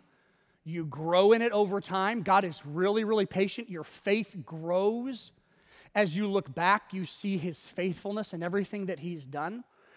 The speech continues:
and it gives you faith to look ahead and to take that next step. It's a journey of faith in God's limitless ability. Along the way, you lose yourself. All of the fears and the inade-, inadequacies and the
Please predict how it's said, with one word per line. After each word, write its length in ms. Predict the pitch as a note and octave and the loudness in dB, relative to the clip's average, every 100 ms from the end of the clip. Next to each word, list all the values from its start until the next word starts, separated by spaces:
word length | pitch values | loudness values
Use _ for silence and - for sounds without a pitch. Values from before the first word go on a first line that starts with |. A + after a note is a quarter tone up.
| - | -12
and 140 | F#3+ F#3 | -8 -6
it 60 | |
gives 220 | D#3+ F#3 D#3 | -2 -4 -4
you 100 | F3 | -6
faith 380 | - F#3+ G#3 | -2 -2 -2
to 100 | - | -4
look 280 | F3 F3+ F3+ | -6 -4 -4
ahead 360 | D3+ - F#3 G3 | -8 -6 -2 -2
and 120 | F3 | -4
to 80 | D#3+ | -6
take 280 | F3 F3 F3+ | -4 -4 -2
that 180 | D#3 | -2
next 400 | D#3+ - - - | -2 -8 -8 -12
step. 400 | - - E3 - - _ _ _ _ _ _ _ _ | -12 -10 -12 -12 -20 _ _ _ _ _ _ _ _
It's 200 | G#3 E3 | -6 -4
a 80 | F3+ | -6
journey 540 | D3 C3+ F#3 G#3 A3+ A3 | -8 -8 -6 -2 -2 -2
of 120 | F3 | -4
faith 480 | - B3+ A#3+ F3 - | -6 0 0 0 -6
in 260 | F#3 E3+ D3 | -10 -8 -4
God's 400 | F#3 F#3 D#3+ E3 | 0 0 0 -8
limitless 960 | D3+ G#3 A#3+ F#3 - D3 C#3+ - - _ _ - | -8 -6 -4 -6 -8 -12 -10 -12 -14 _ _ -8
ability. 580 | D#3 G3+ G3+ D#3 A2+ - _ _ _ _ _ _ _ _ - | -2 2 2 0 -4 -18 _ _ _ _ _ _ _ _ -4
Along 460 | F3 F3 G3 A3+ A#3 | -2 2 4 4 2
the 100 | B3+ | 2
way, 240 | B3+ C4+ | 6 6
you 220 | G#3 F#3 G3 | 6 2 0
lose 600 | F#3 F#3+ A#3 C4 B3+ F#3 | 0 0 2 2 0 -2
yourself. 1040 | B3 F#3+ G#3 - - A#3 E3+ - - - _ _ _ _ _ _ _ - | -6 -4 -4 -6 -4 -2 -2 -4 -20 -20 _ _ _ _ _ _ _ -4
All 320 | F3 G#3 A#3 | 4 6 6
of 160 | B3 F#3 | 4 2
the 80 | G3 | -6
fears 580 | - - A#3 F#3+ D3+ C3+ | -6 -6 -4 -4 -8 -8
and 120 | E3+ | -8
the 140 | E3+ F3+ | -4 -4
inade-, 360 | F3 F#3 F#3+ F#3+ | -2 0 0 0
inadequacies 960 | F#3 F#3+ G3+ F#3 D3 - D3 - C#3 C#3 | -4 -4 -2 -4 -6 -16 -16 -14 -14 -10
and 140 | D#3+ | -8
the 80 | E3 | -8